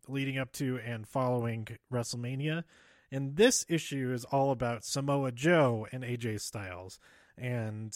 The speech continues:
um, you got, like, you look into A J Styles' home life and stuff like that, and all the other times that Samoa Joe's harassing him,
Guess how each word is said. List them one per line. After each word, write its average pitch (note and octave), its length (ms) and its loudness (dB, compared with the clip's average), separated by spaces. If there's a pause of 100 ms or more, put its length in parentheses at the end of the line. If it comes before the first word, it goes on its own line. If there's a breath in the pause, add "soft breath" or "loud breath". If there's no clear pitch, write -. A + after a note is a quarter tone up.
um, G#2+ 500 -8
you B2 120 -8
got, A#2+ 260 -4
like, B2+ 320 0
you B2+ 120 2
look C3+ 280 2
into C#3 340 -2
A C#3 80 2
J C3 200 4
Styles' C#3+ 600 4
home E3 300 0
life D3 400 2
and B2+ 140 -8
stuff B2+ 300 -4
like A#2 220 -6
that, C#3 320 -2
and B2 120 -8
all A#2+ 140 -4
the A2 180 -4 (560 soft breath)
other D#3+ 240 6
times D#3+ 460 4
that C#3+ 160 2
Samoa D3 380 4
Joe's C#3 420 2
harassing D3 580 2
him, C#3 400 2